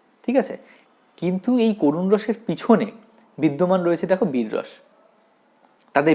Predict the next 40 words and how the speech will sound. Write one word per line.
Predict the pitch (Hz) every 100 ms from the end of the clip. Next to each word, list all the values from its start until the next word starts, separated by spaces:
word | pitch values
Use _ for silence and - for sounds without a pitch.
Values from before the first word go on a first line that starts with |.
| 139
বীরত্ব, | 151 151 - - _ _ _ _ _ _ _ _ _ _ _ _ _ _
ঠিক | 233
আছে? | 254 - - - -
তাহলে | 165 180 165
এখানে | - 220 294 - - _ 170
মূল | 185 240
রস | 254 262 240
বা | 208
স্থায়ী | - 165 160
রস | 165 -
কি? | 269 330 - -
মূল | 175 190
রস | 208
হচ্ছে | 214 214 320 - _ _ -
করুণ | 190 233
রস, | 262 277
তার | 190
অঙ্গিরস | 170 180 214 233 233
কি? | 254
তার | 196
অঙ্গিরস | 165 156 170 180
হচ্ছে | -
বীর | 135 104
রস। | 104 - - -
অনেক | - 311 277
রকম | 262 233
অঙ্গিরস | 202 202 196
থাকতে | - -
পারে, | 170 160
হাস্যরসও | 123 131 123 180
থাকতে | 180 180
পারে | 165
কোথাও | 151 147 151
কোথাও, | 139 143 143 - - _ -
ঠিক | 254
আছে? | 254 - - _
তাহলে | 151 175 269 - - _ _ _ _
এই | 214 214
হচ্ছে | 233 226
বিষয়। | 135 117